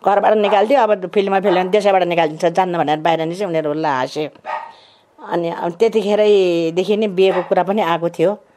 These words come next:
आएको थियो, मैले गरिनँ। मलाई रुचि नै भएन, किनभने म ग-, अलिकति जन्जालमा बस्न नचाहने मान्छे, म एकान्त चाहिन्छ मलाई, सबै कुरो मलाई एकान्त मनपर्छ।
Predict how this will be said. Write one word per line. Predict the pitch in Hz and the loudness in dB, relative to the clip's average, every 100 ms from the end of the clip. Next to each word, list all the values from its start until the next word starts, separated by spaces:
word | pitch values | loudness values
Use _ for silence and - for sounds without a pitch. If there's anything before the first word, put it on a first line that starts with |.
| _ _ _ - | _ _ _ -4
आएको | 208 202 | -2 -2
थियो, | 226 | -4
मैले | 202 196 160 | -4 -6 -2
गरिनँ। | 143 135 - - - _ _ _ | -2 -4 -8 -20 -20 _ _ _
मलाई | 208 233 214 196 190 | -2 0 2 0 -2
रुचि | 190 247 269 | 0 -2 0
नै | 277 254 | 0 2
भएन, | 160 139 175 | 2 0 -4
किनभने | 214 240 | -6 -4
म | 240 240 | -4 -4
ग-, | 208 - _ - - - | -6 -10 _ -20 -16 -6
अलिकति | 285 262 | -4 -4
जन्जालमा | 208 220 220 233 240 233 | 0 0 2 2 2 -2
बस्न | 196 190 180 | -4 -4 -4
नचाहने | 185 170 165 156 | -4 -2 -2 -2
मान्छे, | 151 151 151 | -4 -6 -6
म | 175 | -8
एकान्त | 180 185 196 196 | -6 -4 -4 -4
चाहिन्छ | 180 180 156 151 | -4 -4 -4 -6
मलाई, | 151 151 165 _ _ _ _ _ - | -8 -8 -10 _ _ _ _ _ -12
सबै | - 240 269 | -4 -2 0
कुरो | 214 208 | 0 -2
मलाई | 196 185 175 | -2 -2 -2
एकान्त | 185 175 170 165 | -2 -4 -6 -8
मनपर्छ। | 147 135 - - | -10 -12 -16 -18